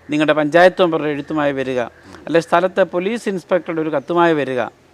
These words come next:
കാരണം, നമുക്കൊരാളിനെ ഇവിടെ പ്രവേശിക്കുമ്പോൾ ഒരു റെഫറൻസ് വേണമല്ലോ. അത്തരത്തിൽ ഒരു ദിവസത്തേക്ക് കാണും അവരെ മാറ്റി നിർത്തുന്നെങ്കിൽ മാത്രമേ ഉള്ളൂ. ചില ആളുകളുടെ കാര്യത്തിൽ അതുപോലും ഇല്ലാതെ ഞങ്ങൾ എടുക്കുന്നുണ്ട്.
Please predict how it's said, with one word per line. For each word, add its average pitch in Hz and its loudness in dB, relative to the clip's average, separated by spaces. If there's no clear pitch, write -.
കാരണം, 151 2
നമുക്കൊരാളിനെ 175 2
ഇവിടെ 175 0
പ്രവേശിക്കുമ്പോൾ 170 -2
ഒരു 170 0
റെഫറൻസ് 208 0
വേണമല്ലോ. 135 2
അത്തരത്തിൽ 202 6
ഒരു 175 2
ദിവസത്തേക്ക് 233 4
കാണും 185 2
അവരെ 175 4
മാറ്റി 160 2
നിർത്തുന്നെങ്കിൽ 135 -6
മാത്രമേ 104 -10
ഉള്ളൂ. 95 -14
ചില 143 6
ആളുകളുടെ 185 8
കാര്യത്തിൽ 190 6
അതുപോലും 214 2
ഇല്ലാതെ 220 4
ഞങ്ങൾ 202 -4
എടുക്കുന്നുണ്ട്. 117 -6